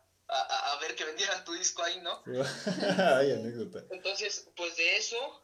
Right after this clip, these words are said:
Speaker 1: a ahorita creo que es un cambio bas-, pues cañón, ¿no? Porque,
Speaker 2: Sí.
Speaker 1: porque ahorita es mucho más fácil llegar a oídos de gente que no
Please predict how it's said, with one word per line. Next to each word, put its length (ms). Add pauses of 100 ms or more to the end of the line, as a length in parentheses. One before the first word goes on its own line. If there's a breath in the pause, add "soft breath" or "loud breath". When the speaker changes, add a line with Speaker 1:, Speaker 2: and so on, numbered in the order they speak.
Speaker 1:
a 180
ahorita 440
creo 180
que 180
es 140
un 140
cambio 360
bas-, 260 (680)
pues 200
cañón, 400
¿no? 160
Porque, 420
Speaker 2:
Sí. 440
Speaker 1:
porque 220
ahorita 240
es 60
mucho 220
más 160
fácil 280
llegar 240
a 60
oídos 260
de 100
gente 380
que 140
no 520